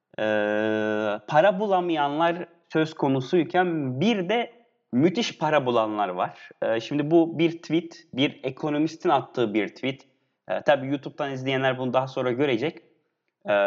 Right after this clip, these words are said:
ama mesela podcast'ten dinleyenler, e, ne olduğunu tam anlamaları için <laughs> videoya bakmaları gerekiyor. E, Emrah Lafçı.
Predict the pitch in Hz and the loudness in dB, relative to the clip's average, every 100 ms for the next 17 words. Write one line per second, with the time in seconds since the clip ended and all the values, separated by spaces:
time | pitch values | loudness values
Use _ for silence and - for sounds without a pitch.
0 | 95 98 95 98 - 120 123 117 - - | 2 2 -2 -2 0 2 2 -2 -12 -8
1 | 117 127 123 123 - _ _ _ _ _ | -4 2 2 0 -12 _ _ _ _ _
2 | _ _ _ _ _ - 127 135 - 131 | _ _ _ _ _ -2 0 0 -2 -6
3 | - 139 131 120 123 113 110 135 180 - | -2 -2 0 0 0 0 0 0 -2 -6
4 | _ _ _ - 101 107 120 - _ _ | _ _ _ -4 -2 -2 -8 -20 _ _
5 | _ _ - 156 147 123 117 123 160 151 | _ _ -2 2 4 2 0 -2 0 2
6 | 131 127 127 151 151 - 165 151 127 - | 2 0 -2 -2 -2 -4 -2 -2 -2 0
7 | 139 131 139 - 113 113 113 139 120 95 | 0 0 -4 -2 -2 -2 -2 -2 0 0
8 | 90 - 98 - - _ _ _ _ - | -2 -2 -4 -4 -12 _ _ _ _ 0
9 | 107 101 - 160 180 160 202 - - 135 | 2 2 2 2 2 2 0 -2 -2 0
10 | 160 - - 98 | 0 -6 -8 -6